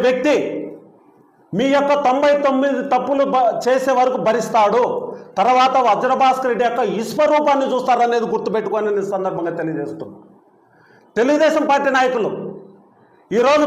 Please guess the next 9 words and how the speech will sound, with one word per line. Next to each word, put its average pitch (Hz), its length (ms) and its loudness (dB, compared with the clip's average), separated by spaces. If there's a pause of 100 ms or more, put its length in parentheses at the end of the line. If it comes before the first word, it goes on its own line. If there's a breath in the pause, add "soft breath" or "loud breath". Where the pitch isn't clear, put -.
ప్రెస్ 226 260 0
మీట్లలో 277 600 2 (100)
నా 247 140 2
గురించి 269 220 -2 (100)
మాట్లాడే 262 420 2
నాయకులకన్నా 254 540 0
ఒకటే 240 260 0
చెబుతున్నా, 196 360 -4 (880 loud breath)
మీరు 208 140 2